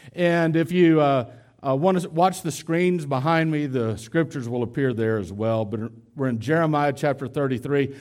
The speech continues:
Jeremiah is just about right in the middle of your Bible. If you found the Psalms, it's a little bit further down toward the end.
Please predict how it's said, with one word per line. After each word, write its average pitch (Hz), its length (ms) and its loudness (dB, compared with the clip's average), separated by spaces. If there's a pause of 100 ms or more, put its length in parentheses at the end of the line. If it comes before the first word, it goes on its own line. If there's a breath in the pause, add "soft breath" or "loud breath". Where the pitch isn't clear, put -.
(300 loud breath)
Jeremiah 165 580 4
is 131 100 0
just 208 300 0
about 165 300 -2
right 143 200 2
in 131 120 -2
the 110 80 -2
middle 131 280 0
of 120 140 -2
your 123 80 -4
Bible. 90 480 -10 (560 soft breath)
If 135 160 -4
you 131 60 -6
found 175 320 2
the 147 60 0
Psalms, 160 580 -2
it's 135 160 -6
a 139 40 -4
little 143 260 0
bit 135 200 0
further 139 340 -2
down 127 680 -2 (420 loud breath)
toward 143 320 -2
the 120 180 -2
end. 117 400 -4